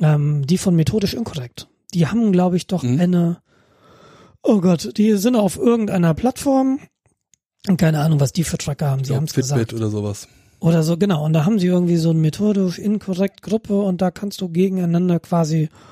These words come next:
Speaker 1: ja, eben, wer hat am meisten gelaufen und, und so ein Krempel.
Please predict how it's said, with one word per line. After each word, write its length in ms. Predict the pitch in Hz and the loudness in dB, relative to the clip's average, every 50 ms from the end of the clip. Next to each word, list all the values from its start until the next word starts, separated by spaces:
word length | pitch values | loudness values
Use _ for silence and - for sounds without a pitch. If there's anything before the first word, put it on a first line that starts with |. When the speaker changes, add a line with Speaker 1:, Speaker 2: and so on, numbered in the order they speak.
| - - - - - - - - - - - _ _ _ _ _ _ _ _ _ _ _ _ _ _ - | -20 -20 -20 -20 -20 -20 -20 -20 -20 -20 -20 _ _ _ _ _ _ _ _ _ _ _ _ _ _ -2
Speaker 1:
ja, 320 | 269 196 196 185 175 160 | 0 2 2 2 2 2
eben, 400 | 151 151 160 156 170 170 160 147 | 2 2 2 2 2 0 0 2
wer 380 | 160 165 160 156 151 151 143 127 | 2 2 4 4 4 2 2 2
hat 260 | 143 139 - - - - | 0 -4 -6 -8 -10 -6
am 120 | 170 147 | -2 0
meisten 360 | 170 190 208 196 - - 196 | 0 0 0 0 -2 -2 0
gelaufen 1000 | 180 175 175 170 165 170 156 - 180 165 160 160 160 160 160 160 156 156 160 180 - | 0 2 2 2 2 0 0 -2 -4 -4 -2 -2 -2 -2 -2 -2 -2 -4 -4 -6 -10
und, 400 | - - - - 170 160 156 165 | -16 -14 -8 -4 -4 -4 -4 -4
und 180 | 160 135 135 | -8 -10 -10
so 100 | - 151 | -8 -8
ein 120 | 143 143 139 | -6 -8 -8
Krempel. 460 | - - 143 139 135 135 135 143 | -10 -12 -14 -12 -12 -14 -16 -16